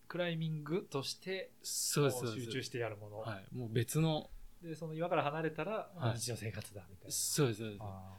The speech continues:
Speaker 1: ー。
Speaker 2: で、彼らは、ライフスタイル、
Speaker 1: あー。
Speaker 2: その生活の中にクライミングがもうセットというか一緒だったんですよ。
Speaker 1: 確かに。あー。
Speaker 2: で、それを音楽がつなげてるっていうのがすごく面白くて。
Speaker 1: なるほど。あー。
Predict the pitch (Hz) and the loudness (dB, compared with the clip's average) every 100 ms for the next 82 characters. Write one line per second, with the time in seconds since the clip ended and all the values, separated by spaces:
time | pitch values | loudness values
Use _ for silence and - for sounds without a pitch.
0 | 98 156 - 226 226 147 107 95 98 - | -8 -6 0 6 8 8 6 -2 -10 -14
1 | - - - 131 139 185 196 - 208 190 | -16 -18 -8 -4 2 2 2 6 10 10
2 | 117 98 - 110 104 98 - - 139 123 | 8 2 -2 -2 -2 -6 -12 -6 -4 4
3 | 185 196 202 214 214 147 127 127 131 143 | 4 6 4 4 4 4 0 0 0 0
4 | 131 120 110 98 - - - - - - | 0 0 0 -4 -14 -20 -20 -20 -18 -4
5 | - 208 208 120 110 101 101 - 151 143 | 2 2 2 -2 -2 -4 -4 0 0 0
6 | - 101 90 95 - 101 92 98 107 95 | -2 -6 -6 -10 -8 -10 -10 -12 -10 -8
7 | 92 87 - - - - - - 185 202 | -8 -10 -14 -16 -20 -20 -14 -4 2 6
8 | 220 220 208 185 113 120 - 113 104 117 | 10 10 10 10 8 4 2 0 0 -2
9 | 101 98 - - - - - 165 135 113 | -4 -6 -14 -20 -20 -2 6 8 8 4
10 | 104 - 139 156 226 180 143 127 135 123 | -2 -2 4 6 8 8 6 6 2 2
11 | - 110 101 98 117 123 107 87 - | 0 0 2 2 6 6 6 2 -4